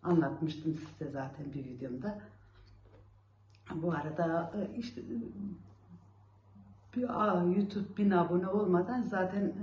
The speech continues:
e, şey yapmıyor. YouTube'dan bir şey kazanamıyor, hiçbir şey alamıyor. Bizim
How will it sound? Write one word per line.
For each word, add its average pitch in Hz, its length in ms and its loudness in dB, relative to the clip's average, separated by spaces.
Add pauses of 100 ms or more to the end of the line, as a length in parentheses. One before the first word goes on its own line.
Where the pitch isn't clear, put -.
(220)
e, 170 180 2
şey 170 200 0
yapmıyor. 123 520 -2 (840)
YouTube'dan 180 480 4
bir - 40 -2
şey - 200 -4
kazanamıyor, 143 640 -2
hiçbir - 260 -4
şey 139 140 -8
alamıyor. 135 440 -6 (2000)
Bizim 180 460 -2